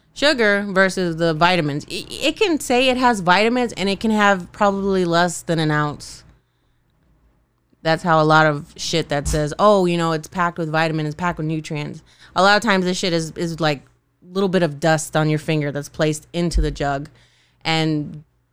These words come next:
double mark-, uh, du-, it was double priced on the market to make you believe that you're actually ingesting good things when actually you're not. It's just fake crap that they're selling you.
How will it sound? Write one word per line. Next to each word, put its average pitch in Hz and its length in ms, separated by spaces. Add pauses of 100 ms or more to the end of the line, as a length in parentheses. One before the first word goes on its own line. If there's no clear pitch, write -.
(100)
double 170 260
mark-, 156 320
uh, 151 80
du-, 156 300
it 160 100
was 165 220
double 175 260
priced 160 420
on 156 120
the 160 60
market 160 520 (160)
to 185 100
make 156 240
you 170 60
believe 170 420
that 160 140
you're 147 140
actually 160 500
ingesting 160 800
good 156 220
things 208 260
when 151 140
actually 151 320
you're 127 80
not. 147 400
It's 156 100
just 156 180
fake 151 280
crap - 360 (920)
that 147 160
they're 143 100
selling 214 320
you. 143 200